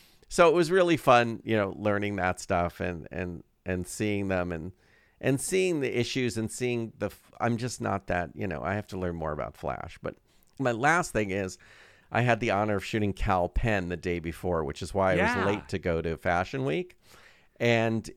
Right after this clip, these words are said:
Speaker 1: that was the first time I really tried out the camera with the twenty-four to seventy, and they just needed a, it's for People magazine, they just needed a white background. It, he's the nicest human. So we had, you know, a great time, and that's where I really,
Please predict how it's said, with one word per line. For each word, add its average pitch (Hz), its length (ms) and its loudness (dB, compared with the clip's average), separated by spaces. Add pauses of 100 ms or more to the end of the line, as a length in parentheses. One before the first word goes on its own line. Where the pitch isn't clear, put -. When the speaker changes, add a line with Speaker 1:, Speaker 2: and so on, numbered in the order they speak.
(180)
Speaker 1:
that 110 200 6
was 110 100 0
the 107 100 -4
first - 280 -4
time 98 200 0
I 76 80 -2
really 90 360 -2
tried 85 320 0
out 82 160 0
the 92 80 -12
camera 123 360 0
with 95 120 -2
the 90 80 -4
twenty-four 95 440 -4
to 87 60 -8
seventy, 92 580 -2
and 92 520 -2
they 98 160 -2
just 101 260 -6
needed 90 540 -2 (560)
a, 87 540 -2 (100)
it's - 160 -8
for 101 120 -4
People 95 300 -4
magazine, 80 420 -4
they 92 120 -2
just 107 200 -4
needed 95 380 0
a 90 280 -2
white 95 380 2
background. 87 600 0
It, 143 140 -4 (120)
he's 131 300 -6
the 113 160 -2
nicest 101 420 -2
human. 92 300 -4 (480)
So 120 220 4
we 123 180 2
had, 107 400 6 (260)
you 120 120 4
know, 95 160 6
a 95 100 0
great 101 320 -2
time, 95 540 0 (420)
and 107 160 0
that's 104 240 2
where 95 140 2
I 90 100 2
really, 92 600 -2